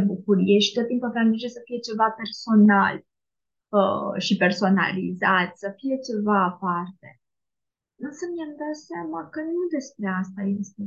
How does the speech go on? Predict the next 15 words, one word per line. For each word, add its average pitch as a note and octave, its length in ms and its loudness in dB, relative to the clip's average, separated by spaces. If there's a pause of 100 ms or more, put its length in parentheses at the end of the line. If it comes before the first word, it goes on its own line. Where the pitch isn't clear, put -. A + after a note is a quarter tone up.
(120)
vorba. D3 420 -14 (760)
Degeaba D4+ 340 4
îi E4+ 180 -2
faci D4+ 200 2
cuiva C#4 380 2
un D4 60 -10
cadou C#4 360 0 (140)
dacă C4+ 260 -2 (200)
nu-l D4 180 0
iei C#4+ 200 -8
în C4+ 100 -2
brațe C4 320 -2 (140)
și - 80 -2 (100)
nu-i C#4 260 -2
spui C#4 340 2